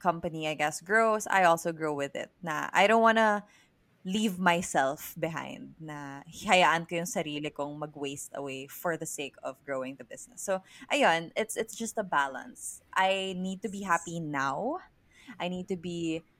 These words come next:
productive now. I need to be healthy now. I, I, I don't wanna,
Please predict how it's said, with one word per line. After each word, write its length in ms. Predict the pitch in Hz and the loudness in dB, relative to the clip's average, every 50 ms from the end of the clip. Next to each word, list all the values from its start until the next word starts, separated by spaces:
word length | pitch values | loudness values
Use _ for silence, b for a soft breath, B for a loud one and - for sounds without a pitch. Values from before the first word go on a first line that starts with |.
| _ _ _ | _ _ _
productive 540 | - 190 180 165 - - - 180 165 151 160 | -4 -2 0 0 -2 -2 -4 -8 -8 -6 -6
now. 320 | 170 170 165 165 170 165 156 | -2 2 4 4 4 4 4
I 160 | - 160 156 | 2 0 -2
need 220 | 156 156 156 156 - | -6 -8 -10 -10 -10
to 60 | 160 | -10
be 460 | 151 156 151 147 147 143 143 147 - _ _ _ _ _ _ _ _ _ _ _ _ _ _ | -10 -10 -10 -10 -10 -10 -10 -12 -14 _ _ _ _ _ _ _ _ _ _ _ _ _ _
healthy 540 | - 226 190 185 185 185 - - 180 156 | 2 4 6 6 4 2 -2 -6 -6 -6
now. 360 | 147 139 - - 50 52 - - | -4 -6 -6 -6 -6 -8 -2 2
I, 560 | - 175 175 170 151 92 127 175 180 175 170 143 | 4 6 6 6 4 2 2 2 4 4 4 4
I, 40 | 170 | 4
I 40 | 175 | 4
don't 140 | 180 180 | 2 2
wanna, 540 | 175 170 165 165 165 156 151 147 143 135 - | 2 0 0 0 0 0 0 0 -2 -4 -6